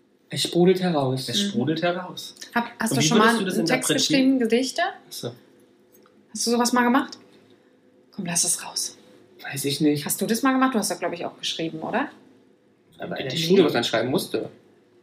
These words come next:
Speaker 1: Sonst
Speaker 3: Naja,
Speaker 2: Du,
Speaker 3: ich bin
Speaker 2: hast du einen Songtext geschrieben?
Speaker 3: Nee, Songtext weiß
Speaker 1: Aber
Speaker 3: ich
Speaker 1: hast
Speaker 3: nicht,
Speaker 1: du
Speaker 3: aber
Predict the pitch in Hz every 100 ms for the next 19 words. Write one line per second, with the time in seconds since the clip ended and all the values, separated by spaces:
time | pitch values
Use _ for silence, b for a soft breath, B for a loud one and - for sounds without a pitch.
0 | - - - _ _ - - 165 170 175
1 | 170 - 135 214 220 220 302 - 254 330
2 | - 160 - 127 220 214 202 - 208 208
3 | - 196 226 262 - 170 180 175 - 226